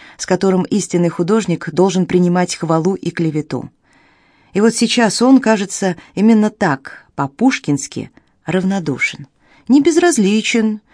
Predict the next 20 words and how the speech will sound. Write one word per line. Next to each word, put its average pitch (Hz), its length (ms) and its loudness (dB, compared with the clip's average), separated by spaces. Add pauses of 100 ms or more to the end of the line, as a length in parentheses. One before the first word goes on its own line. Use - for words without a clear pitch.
(180)
не 202 160 4
пригорд, 175 880 0 (140)
не 160 120 0
высокомерен, 170 880 0 (760)
но 180 240 4
мудро 247 440 4
молчалив, 226 800 -2 (420)
будто 196 300 0
заглянул 214 480 2
куда-то 208 540 -2 (220)
далеко 202 500 0
вперёд, 220 600 -4 (840)
за 175 220 2
тяжко 220 640 0 (240)
сомкнутую 175 1000 2 (120)
тёмную 233 520 4
завесу 185 460 -2
грядущего. 170 760 -6 (960)
Заглянул 233 680 2 (200)
и 233 220 -6